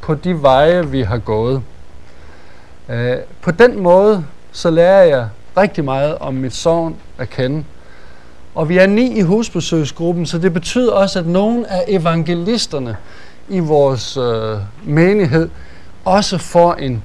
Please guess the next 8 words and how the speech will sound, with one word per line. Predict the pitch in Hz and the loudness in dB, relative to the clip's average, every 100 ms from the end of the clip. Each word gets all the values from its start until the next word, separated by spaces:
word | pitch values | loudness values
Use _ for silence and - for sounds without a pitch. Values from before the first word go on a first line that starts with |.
| - | -8
tjeneste | - 143 147 165 139 135 | 0 4 4 2 2 2
og | 131 - | 2 2
en | 127 123 - | -4 -4 0
oplæring. | 143 135 120 120 110 98 - - - - - - - - - - | 0 0 -2 -2 -6 -10 -14 -14 -14 -14 -16 -16 -16 -16 -14 -8
Øh, | 120 110 | -6 -4
så | 160 | 0
det | 202 240 226 | 4 6 6
er | 147 113 | 6 4